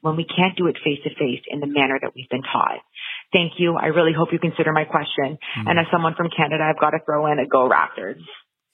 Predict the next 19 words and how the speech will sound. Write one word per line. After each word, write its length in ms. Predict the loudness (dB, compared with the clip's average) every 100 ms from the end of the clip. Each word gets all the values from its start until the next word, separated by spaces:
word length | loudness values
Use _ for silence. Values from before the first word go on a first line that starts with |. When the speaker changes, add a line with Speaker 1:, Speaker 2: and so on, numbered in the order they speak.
| _ -20 -20 _ _ _ _ _
Speaker 2:
All 160 | -4 -2
right, 320 | 0 0 -2
Victoria, 600 | -4 -6 -4 -2 -2 -4
thank 280 | -4 -6 -6
you 60 |
for 80 | -6
the 100 | -8
question. 540 | -4 -4 -4 -6 -8 -12 -20 -20 -20 -20 -14
That's 140 | -4 0
a 40 |
great 220 | 2 2
question. 340 | 2 2 2 0
I 80 | 2
mean, 140 | 2
I 100 | 2
first, 560 | -2 -4 -2 0 -2 -4
I 120 | -4
would 180 | -4 -2
say 580 | 0 2 4 2 0